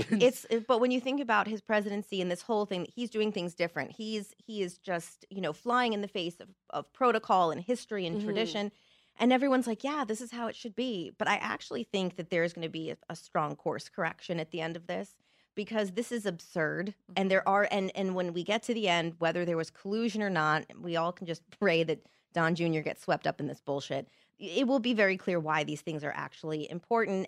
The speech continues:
Speaker 2: and it is
Speaker 1: Mm.
Speaker 2: because of blackmail.
Speaker 3: Yeah.
Speaker 2: Being persuaded and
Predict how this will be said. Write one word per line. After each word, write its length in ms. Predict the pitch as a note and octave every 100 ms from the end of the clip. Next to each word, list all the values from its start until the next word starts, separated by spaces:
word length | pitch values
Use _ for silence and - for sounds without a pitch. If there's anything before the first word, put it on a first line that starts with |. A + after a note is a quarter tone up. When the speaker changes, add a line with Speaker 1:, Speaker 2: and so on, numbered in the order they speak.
| -
Speaker 2:
and 140 | E3
it 80 | F#3+
is 100 | F3+
Speaker 1:
Mm. 40 |
Speaker 2:
because 340 | G3 - F#3 F#3
of 140 | F3+
blackmail. 720 | E3+ D3+ D#3 - D#3+ D#3 G3 A#3 _ _ _ _
Speaker 3:
Yeah. 220 | - E3+ D#3+ D#3 _ _ _
Speaker 2:
Being 200 | G3 F#3+
persuaded 640 | G3+ F#3+ - G3 F#3 F#3+ G3+
and 140 | E3+